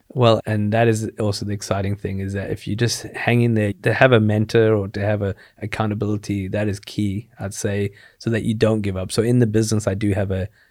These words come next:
coach who's a believer, and he's very successful. He's retired now, but he's kinda like my Alex Goodman.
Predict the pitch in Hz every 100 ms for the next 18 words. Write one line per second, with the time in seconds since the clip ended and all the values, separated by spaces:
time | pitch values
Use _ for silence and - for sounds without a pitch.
0 | _ - 104 104 - - _ _ - 107
1 | 110 104 101 101 104 _ - - 98 101
2 | 98 101 95 - - 104 - 101 98 98
3 | 101 95 95 95 104 - - - 160 123
4 | 123 104 98 101 - 104 95 82